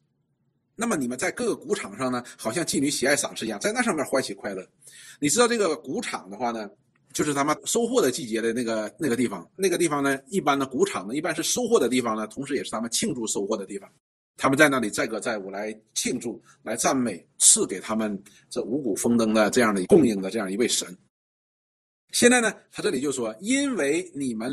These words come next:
离弃了神，就是行邪淫，属灵上的和肉体上都犯了这样的淫乱，那么呢，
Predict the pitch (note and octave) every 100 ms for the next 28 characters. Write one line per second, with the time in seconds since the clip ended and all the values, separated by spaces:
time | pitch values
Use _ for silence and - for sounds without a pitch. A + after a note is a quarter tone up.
0 | C3 B2+ A3 - B3+ E3+ - - - -
1 | - A3 - _ _ - C#3+ B2 C#3+ C#3
2 | D3+ D#3 A2+ - - C3 A#2+ A#2+ - -
3 | B2+ D#3 G3+ G3 A#2+ D#3 F#3 G#3+ A#2 A2+
4 | A#2 F#3+ - - C#3+ F#3 B2+ A2 D3+ E3+
5 | - _ - - - A3+ F#3 F3